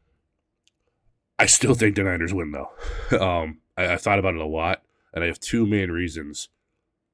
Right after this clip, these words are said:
why I really think if the Niners show up, and they are the Niners,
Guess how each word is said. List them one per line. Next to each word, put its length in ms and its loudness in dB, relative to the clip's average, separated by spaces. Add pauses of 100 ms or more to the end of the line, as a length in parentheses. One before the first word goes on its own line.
(160)
why 260 0
I 40 0
really 500 0
think 560 -6 (1040)
if 200 0
the 100 4
Niners 380 4
show 180 4
up, 140 2
and 120 -6
they 100 0
are 200 2
the 120 0
Niners, 640 -4